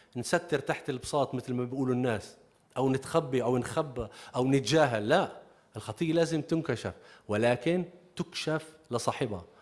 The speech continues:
وتكشف، والضعف يكشف لصاحبه بستر المحبة، مش بتشهير، مش بفضح،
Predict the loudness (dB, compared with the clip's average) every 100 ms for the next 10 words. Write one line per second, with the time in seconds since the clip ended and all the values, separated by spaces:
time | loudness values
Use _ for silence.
0 | -20 -14 -8 -4 -4 -4 -2 2 2 4
1 | 6 6 4 0 -16 0 2 2 0 -4
2 | 0 -2 2 2 2 0 -2 -4 -14 -14
3 | -6 -2 -2 0 -2 -2 -8 -10 -6 -6
4 | -6 -8 -10 -16 _ _ _ _ 0 0
5 | 4 4 4 6 6 6 2 -14 -20 -20
6 | _ -2 2 4 6 6 4 2 -12